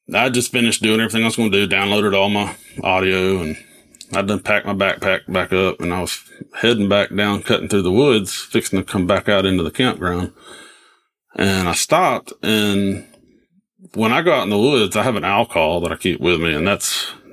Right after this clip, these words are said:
that's kinda what I use to announce myself when I come in the woods. Um, from day one, when I start going to a new area, I always announce myself when I go in the woods. I'll blow that owl call. I'll make, it's a barred owl call.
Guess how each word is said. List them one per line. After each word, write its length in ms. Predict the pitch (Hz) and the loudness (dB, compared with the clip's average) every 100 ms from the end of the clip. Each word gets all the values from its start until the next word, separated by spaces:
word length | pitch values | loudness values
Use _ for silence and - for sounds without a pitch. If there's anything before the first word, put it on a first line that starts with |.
| - - - | -18 -12 -6
that's 240 | 139 185 - | -2 -2 -2
kinda 480 | - 139 147 107 95 _ _ _ _ _ _ | -2 0 0 -2 -8 _ _ _ _ _ _
what 180 | 101 104 | -2 2
I 120 | 113 | 2
use 420 | 110 113 110 104 | 2 2 2 0
to 140 | - 98 | 0 0
announce 360 | 104 107 - | 2 0 0
myself 480 | 98 87 104 90 - | 0 0 0 0 2
when 120 | 101 | 0
I 40 | 92 | 2
come 180 | 104 | 0
in 100 | 90 | 2
the 80 | 82 | 2
woods. 560 | 85 85 80 - - - - - | 2 2 0 -2 -4 -8 -12 -8
Um, 520 | 98 98 92 87 87 - _ - - - - _ _ _ _ - | -4 -2 -2 -2 -6 -14 _ -20 -20 -20 -20 _ _ _ _ -4
from 300 | 107 95 87 | -2 0 -2
day 420 | - 98 110 123 | -4 0 2 2
one, 340 | 113 110 101 | 2 2 2
when 120 | 95 | 0
I 60 | 98 | -2
start 300 | - 107 - | 0 0 0
going 260 | 104 104 92 | 0 0 0
to 200 | 104 98 | 2 2
a 40 | |
new 200 | 95 95 | 2 0
area, 460 | 98 98 90 85 85 - - | 2 2 2 0 -2 -6 -2
I 80 | 92 | 0
always 420 | 90 95 95 87 | 2 2 0 0
announce 340 | 92 90 - | -2 -2 -2
myself 400 | 82 78 85 82 | -6 -4 -4 -2
when 80 | 82 | -2
I 60 | 85 | -2
go 160 | 87 | -2
in 80 | 82 | -2
the 40 | |
woods. 220 | 82 80 76 | -2 -2 0
I'll 240 | 80 - - | -2 -2 0
blow 200 | - 92 | 4 4
that 120 | 90 | 2
owl 200 | 87 82 | 2 0
call. 340 | - 73 71 | 0 -2 -2
I'll 60 | 80 | -4
make, 260 | 82 90 - | -4 -4 -6
it's 160 | 104 | -8
a 40 | - | 0
barred 280 | 92 98 80 | 2 4 2
owl 180 | 73 | 0
call. 380 | 76 - - - | -2 -4 -4 -6